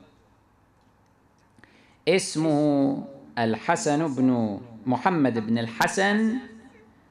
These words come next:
ابن ميمون، رجل كان يعيش في زمان الإمام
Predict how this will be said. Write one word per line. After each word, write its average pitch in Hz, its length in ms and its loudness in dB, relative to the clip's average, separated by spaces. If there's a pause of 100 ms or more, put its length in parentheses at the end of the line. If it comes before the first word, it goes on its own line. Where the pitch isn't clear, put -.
(240)
ابن 175 260 4
ميمون، 165 1120 2 (1500)
رجل 143 440 2
كان 156 280 2
يعيش 131 480 -2
في 117 200 -6
زمان 123 420 -2
الإمام 139 840 -2